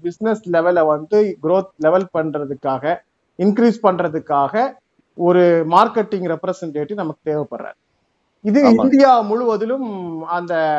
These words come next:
Speaker 1: இருக்கக்கூடிய நிறுவனங்களில், அ, பணியாற்றக்கூடியவர்களாக இருக்கலாம். அதிகபட்சம் அவர்களுக்கு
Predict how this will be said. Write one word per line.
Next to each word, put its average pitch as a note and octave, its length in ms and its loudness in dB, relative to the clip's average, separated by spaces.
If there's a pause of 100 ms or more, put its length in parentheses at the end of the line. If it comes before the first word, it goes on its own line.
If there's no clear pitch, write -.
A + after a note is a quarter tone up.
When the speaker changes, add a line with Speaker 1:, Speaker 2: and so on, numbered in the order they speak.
(800)
Speaker 1:
இருக்கக்கூடிய F3+ 540 -4
நிறுவனங்களில், E3+ 720 -4 (460)
அ, E3 60 -8
பணியாற்றக்கூடியவர்களாக D#3 1300 2
இருக்கலாம். E3+ 500 -4 (400)
அதிகபட்சம் B3 960 0
அவர்களுக்கு F#3+ 920 -2